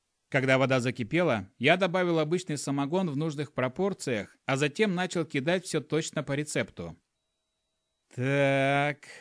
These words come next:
осталось совсем чуть-чуть», довольно улыбнулся я. Даже дед оживился и подошел посмотреть, как в емкостях жидкость окрашивается в нужный темно-желтый цвет.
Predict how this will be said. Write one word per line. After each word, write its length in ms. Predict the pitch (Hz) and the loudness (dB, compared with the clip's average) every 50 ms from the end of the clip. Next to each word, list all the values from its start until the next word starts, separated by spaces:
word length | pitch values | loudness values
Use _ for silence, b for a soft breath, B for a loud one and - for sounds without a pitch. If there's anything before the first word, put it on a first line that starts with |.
| B B B _ _ | B B B _ _
осталось 640 | 117 117 - - - - 135 131 131 131 127 - | -8 -6 -6 -6 -2 0 0 2 2 0 -2 -2
совсем 460 | - 135 127 - - - 131 123 120 | -4 -4 -4 -4 -4 -2 -2 -2 -2
чуть-чуть», 720 | 123 - 139 127 127 - - - 120 92 - - - - _ _ _ _ _ _ - | -2 -2 -4 -4 -4 -6 -6 -4 -4 -4 -6 -8 -16 -20 _ _ _ _ _ _ -2
довольно 600 | 120 127 127 127 135 165 180 180 175 170 175 - - | 2 4 4 6 8 6 6 6 4 2 2 2 2
улыбнулся 580 | 147 147 151 139 127 151 147 143 131 - 147 | 2 2 2 2 2 0 -2 -2 -2 -2 -2
я. 320 | 143 143 131 104 92 78 - _ _ _ _ _ _ _ _ _ _ _ _ _ _ - | 0 0 0 0 -2 -6 -10 _ _ _ _ _ _ _ _ _ _ _ _ _ _ -6
Даже 360 | 98 120 131 131 113 139 143 | 0 0 2 2 2 0 0
дед 280 | 139 160 208 226 220 165 | 2 2 2 2 2 0
оживился 580 | 139 120 120 131 135 143 143 127 - - 127 123 | -2 0 0 0 0 0 0 0 0 0 0 0
и 60 | 120 | 0
подошел 500 | - 127 117 131 131 127 - 151 139 120 | 0 -2 -2 -2 -2 -2 -2 -2 -2 -2
посмотреть, 640 | - 135 123 - - 131 123 - 165 196 214 - - | -4 -6 -6 -2 -2 -4 -2 2 2 2 2 2 0
как 220 | 143 131 - - | -2 -2 -2 -2
в 40 | 120 | 0
емкостях 680 | 120 151 180 202 - - 147 131 - - 123 110 98 | 0 2 0 0 -2 -2 -4 -4 -4 -4 -4 -4 -4
жидкость 440 | 120 120 151 190 185 - 175 165 - | -2 -2 -2 -2 -2 -2 -4 -2 -2
окрашивается 720 | 156 - - 151 160 160 - 156 151 143 135 - - 131 | -4 -2 -2 -2 -4 -2 -2 0 0 0 0 0 -2 -2
в 80 | 117 110 | 0 0
нужный 360 | 131 170 208 190 156 160 135 | 0 0 0 -2 -2 -4 -4
темно-желтый 680 | - - 156 156 156 143 120 139 135 139 117 - 147 | -2 -2 -2 -2 -2 -4 -4 -4 -4 -4 -4 -6 -8
цвет. 380 | - - 151 127 101 90 - | -6 -4 -4 -4 -4 -4 -8